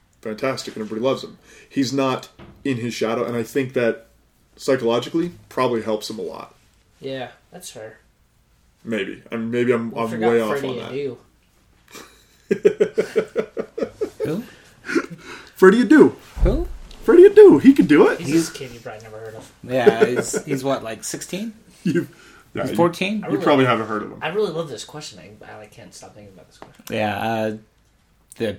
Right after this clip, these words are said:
Speaker 3: possibilities are boundless.
Speaker 1: Yeah.
Speaker 2: What do you think, McInerney could? No, not top five.
Speaker 1: Not right now. No, there's no way. But he's the kind of player that they, like, might poach for cheap.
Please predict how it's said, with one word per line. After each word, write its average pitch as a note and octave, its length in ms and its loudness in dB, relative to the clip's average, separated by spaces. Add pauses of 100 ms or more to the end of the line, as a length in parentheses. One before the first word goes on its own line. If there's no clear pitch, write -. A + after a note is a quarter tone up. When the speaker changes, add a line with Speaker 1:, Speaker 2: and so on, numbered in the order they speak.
(140)
Speaker 3:
possibilities F#2+ 800 -12
are F#2+ 40 -10
boundless. F#2 720 -18 (180)
Speaker 1:
Yeah. - 160 -12 (240)
Speaker 2:
What D#3+ 160 -14
do C#3 60 -20
you C#3+ 40 -18
think, C3 200 -18
McInerney B2 520 -18
could? C3+ 140 -20 (320)
No, A2+ 460 -18
not - 160 -16
top - 240 -20
five. G2 420 -20 (100)
Speaker 1:
Not C3+ 140 -8
right G#2+ 160 -4
now. G2 240 -6 (160)
No, A2 220 -6
there's G#2+ 160 -4
no A2 80 -6
way. G#2+ 180 -6 (1800)
But B2+ 100 0
he's E3+ 180 0
the F3 60 0
kind D3+ 180 0
of B2+ 100 -4
player B2 220 0
that G#2 120 -4
they, A2 200 -2 (240)
like, G#2 140 -2 (480)
might G#2 220 -10
poach G#2+ 260 -6
for - 140 -16
cheap. A#2+ 300 -10